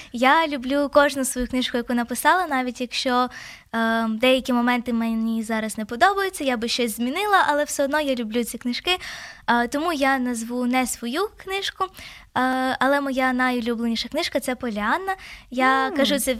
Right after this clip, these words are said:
Speaker 1: всім, хто мене запитує. Так, «Поліанна» — це моя улюблена книжка. Е, і яка багато мене навчила і багато всього мені дала. Тож я, е, крім того, що дуже люблю цю книжку, я їй надзвичайно вдячна.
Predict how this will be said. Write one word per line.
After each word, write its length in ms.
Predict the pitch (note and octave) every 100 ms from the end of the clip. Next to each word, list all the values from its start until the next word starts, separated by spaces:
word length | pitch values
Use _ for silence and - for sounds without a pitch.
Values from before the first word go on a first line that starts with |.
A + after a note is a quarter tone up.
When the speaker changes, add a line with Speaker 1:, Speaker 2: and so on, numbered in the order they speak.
| A#3
Speaker 1:
всім, 360 | - - E4 C#4+
хто 200 | - B3
мене 200 | B3 A#3+
запитує. 600 | A#3+ A3 F4 A4 G#4 G4 G4
Так, 200 | D#4 D4+ -
«Поліанна» — 440 | C#4+ C4 D4 D#4 C#4+
це 160 | -
моя 300 | B3+ B3 B3
улюблена 460 | A#3+ A#3 B3 A#3+ A3+
книжка. 420 | - D#4+ - D#4+ - - - - - - - A#3+
Е, 520 | B3 B3 B3 B3 B3 -
і 140 | C4+ C#4 C#4+ C4+ C4
яка 360 | B3+ B3+ B3+ A#3+
багато 400 | B3 C4+ C4+ B3
мене 220 | B3 A#3
навчила 540 | A3 - F4+ G4 F4+ -
і 80 |
багато 400 | A#3 A#3+ B3+ B3
всього 320 | A#3+ - A#3+ A#3+
мені 220 | A#3 A3+
дала. 380 | A3+ B3 D#4 F4+
Тож 200 | - C4
я, 260 | B3+ B3+ C4
е, 40 | C4 - - - A#3 A#3 A#3 A#3+ A#3+ A#3 A#3
крім 180 | B3+ C#4
того, 240 | C#4+ C#4 B3+
що 140 | B3+
дуже 260 | A3 A#3+ A3
люблю 260 | G#3+ D#4+
цю 140 | F#4+ F#4+
книжку, 380 | E4+ E4+ - C#4+
я 240 | B3+ C4+
їй 100 | C4+
надзвичайно 600 | B3 A3+ A3+ - A#3 A3
вдячна. 480 | G3+ F#3+ F3+ -